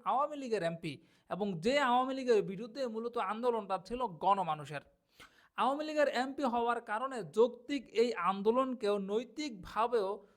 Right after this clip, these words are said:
সমর্থন করেনি মাশরাফি এবং সাকিব আল হাসানরা। তারা পুরোটা সময় জুড়ে চুপ ছিলেন। আর এই চুপ থাকার কারণেই ফুঁসে উঠেছে সাধারণ মানুষ, যার প্রমাণ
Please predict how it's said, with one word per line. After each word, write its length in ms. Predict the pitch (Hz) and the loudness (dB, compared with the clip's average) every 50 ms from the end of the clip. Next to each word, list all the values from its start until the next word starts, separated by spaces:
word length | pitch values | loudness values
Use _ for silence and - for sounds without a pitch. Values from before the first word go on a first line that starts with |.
| _ | _
সমর্থন 640 | _ - - - 226 240 262 262 247 247 - - 240 233 | _ -14 -8 -8 -6 -4 -2 -2 -2 -2 -4 -6 -6 -6
করেনি 480 | 220 - - 208 214 220 254 277 285 262 208 | -6 -4 0 2 2 2 2 0 -2 -4 -2
মাশরাফি 500 | 180 175 170 175 - - 214 208 254 254 226 | -2 -2 -4 -4 -6 -8 -8 -6 -6 -4 -4
এবং 180 | 196 190 208 196 | -4 -4 -6 -10
সাকিব 380 | 185 - 185 180 - 208 190 175 | -10 -12 -14 -12 -8 -6 -2 -2
আল 80 | 170 156 | -2 -2
হাসানরা। 460 | 160 151 - 175 170 160 147 139 127 - _ _ | -4 -10 -8 -10 -12 -10 -10 -12 -14 -14 _ _
তারা 220 | 151 151 165 175 190 185 185 _ - | -8 -4 -2 -2 -4 -4 -6 _ -4
পুরোটা 440 | 262 285 294 302 302 294 294 277 269 240 | -4 -2 -2 -2 -4 -4 -4 -6 -6 -6
সময় 500 | - - - 208 214 220 226 226 226 220 | -8 -6 -6 -6 -4 -2 -2 -2 -2 -4
জুড়ে 300 | 202 196 202 226 233 208 180 - - | -6 -6 -6 -4 -4 -4 -4 -8 -10
চুপ 160 | - 233 190 - _ | -12 -12 -12 -12 _
ছিলেন। 280 | - 175 160 151 139 127 - _ _ _ _ _ - - - _ | -10 -8 -8 -8 -10 -12 -18 _ _ _ _ _ -20 -20 -20 _
আর 120 | - 160 180 | -8 -6 -4
এই 100 | 202 196 | -4 -4
চুপ 240 | 196 - 277 285 240 - | -4 -4 -6 -6 -4 -2
থাকার 320 | 240 226 226 233 240 226 226 | -4 -4 -2 -2 -2 -2 -2
কারণেই 460 | 226 - 190 202 240 262 262 233 202 | -6 -6 -6 -4 -4 -2 -2 -4 -6
ফুঁসে 400 | - - - 226 240 220 - 240 214 | -6 -8 -10 -8 -8 -6 -4 -2 -2
উঠেছে 400 | 202 190 190 208 208 202 208 254 247 | -2 -2 -4 -6 -10 -8 -8 -12 -12
সাধারণ 480 | - - - 180 175 190 190 196 190 | -12 -12 -12 -8 -8 -6 -6 -6 -8
মানুষ, 360 | 190 190 190 202 226 254 262 240 - _ _ _ _ _ - 147 139 _ | -8 -6 -6 -4 -4 -4 -6 -8 -10 _ _ _ _ _ -20 -20 -10 _
যার 320 | - 190 185 190 196 196 190 | 0 2 2 4 2 2 0
প্রমাণ 420 | 190 - - 240 254 262 285 277 | -2 -4 -2 -2 0 0 -2 -2